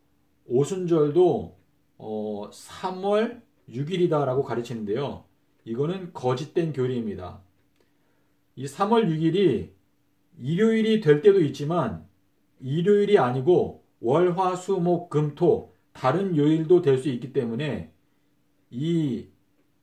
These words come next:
오순절이 삼월 육 일이다 또는 요제가 십육 일이다 라고 하는 가르침은, 어, 거짓된 교리입니다. 일곱 번째 안식일의 이튿날이 오순절이고 이 말은 오순절도 항상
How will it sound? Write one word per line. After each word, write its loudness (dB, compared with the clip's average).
오순절이 2
삼월 0
육 -2
일이다 -2
또는 -2
요제가 4
십육 -4
일이다 2
라고 0
하는 -4
가르침은, -8
어, -12
거짓된 0
교리입니다. -4
일곱 6
번째 -2
안식일의 -6
이튿날이 -4
오순절이고 0
이 -4
말은 0
오순절도 0
항상 -6